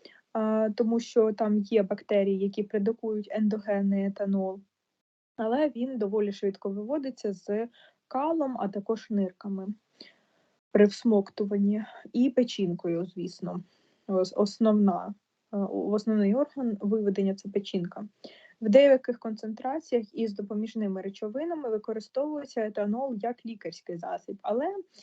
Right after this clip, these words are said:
е, ну, звісно, при настойках і так далі. Е, але, м,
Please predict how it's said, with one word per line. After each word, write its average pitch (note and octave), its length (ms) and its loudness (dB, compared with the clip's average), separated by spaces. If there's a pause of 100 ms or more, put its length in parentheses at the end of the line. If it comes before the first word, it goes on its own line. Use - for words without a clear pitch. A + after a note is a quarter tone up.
(340)
е, G3+ 480 0 (140)
ну, C4 280 2
звісно, G3+ 460 -4 (120)
при A#3+ 200 4
настойках C4+ 1000 -4
і G#3 80 -6
так G3 240 -6
далі. F3 320 -6
Е, G3 80 -10 (880)
але, G#3+ 260 -2 (540)
м, A#3 480 -6